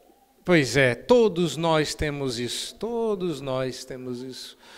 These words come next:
E não é pra isso que relacionamentos existem, meus caros. Só é possível experimentar relacionamentos significativos como decorrência de um relacionamento significativo com Deus.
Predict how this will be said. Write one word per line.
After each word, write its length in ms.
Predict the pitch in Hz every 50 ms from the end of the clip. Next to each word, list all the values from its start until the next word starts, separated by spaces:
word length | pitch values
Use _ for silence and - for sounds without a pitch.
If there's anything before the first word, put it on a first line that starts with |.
| - - - -
E 280 | 180 175 175 185 214 -
não 220 | 190 175 175 175
é 60 | 175 170
pra 180 | - 180 170
isso 280 | 160 160 151 - - -
que 120 | - 160
relacionamentos 920 | 143 156 147 147 147 - - 147 143 143 139 131 127 127 123 - 123 113 135
existem, 440 | 131 113 110 120 123 - - 139
meus 240 | 120 117 120 113 -
caros. 520 | - - 131 117 113 113 117 - - - - - - - - -
Só 280 | - - - 190 185
é 60 | 180 175
possível 760 | 175 180 175 - - - - 170 156 139 127 139 135 123 120 - - - -
experimentar 800 | 151 - - - 180 160 165 165 160 160 156 - 170 170 170 165
relacionamentos 840 | 151 160 160 160 156 - 165 160 156 156 156 156 151 - - 131
significativos 1000 | - - 143 147 151 147 - - 139 - 147 143 - - 208 220 196 190 185 -
como 220 | - - 170 165 160
decorrência 640 | 160 160 - 170 156 127 151 156 156 147 - 156
de 100 | 147 143
um 60 | 151 139
relacionamento 840 | 135 139 135 123 - - 143 135 135 143 175 190 180 - - 175 - - - - -
significativo 920 | - - - 165 147 151 151 139 - - - 151 135 - - 151 143 131 135
com 240 | - - 143 139 135
Deus. 520 | 127 123 117 113 117 113 - - - -